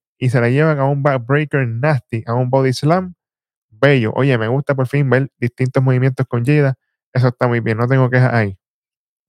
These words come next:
Luego del body slam, ella continúa con varios dere-, derechazos en el piso, ground and pound, pegándole, qué bueno. Y aquí Jada switchea a lo que es un abdominal stretch. Y yo, "Mira, está demostrando ya veo la nena, que bueno, eso está muy bien.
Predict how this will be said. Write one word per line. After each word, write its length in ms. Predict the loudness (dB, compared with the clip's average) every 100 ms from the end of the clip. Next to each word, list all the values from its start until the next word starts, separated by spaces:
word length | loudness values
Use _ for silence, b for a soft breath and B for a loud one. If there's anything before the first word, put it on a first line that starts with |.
| _ _ _
Luego 180 | 2 2
del 120 | 2
body 220 | 2 0
slam, 280 | 0 -2 0
ella 140 | 0
continúa 360 | -2 -2 0 0
con 160 | 0
varios 180 | 0 2
dere-, 300 | 2 2 0
derechazos 520 | 0 0 2 0 2 2
en 80 |
el 80 | 0
piso, 280 | 0 0 2
ground 240 | 0 0
and 120 | 0 0
pound, 300 | 0 0 -2 _ _ _ _ _
pegándole, 500 | -2 0 2 2 2
qué 60 | 2
bueno. 380 | 2 2 0 -6 _ _ _ _
Y 40 |
aquí 240 | -4 0 0
Jada 320 | 2 2 0
switchea 520 | 2 0 0 0 2 2
a 40 |
lo 100 | 2
que 60 | 2
es 60 |
un 120 | 2
abdominal 580 | 0 -2 0 0 2 0
stretch. 380 | 0 0 -2 -2
Y 60 | -2
yo, 100 | -2
"Mira, 400 | 0 0 0 -4 _ _ _ _ _
está 140 | 0
demostrando 500 | 2 2 2 0 2
ya 180 | 2 4
veo 200 | 2 2
la 140 | 2
nena, 220 | 0 -2 -2
que 100 | 0
bueno, 400 | 2 4 4 2
eso 140 | -2
está 220 | -2 -2
muy 220 | 2 4
bien. 300 | 4 2 0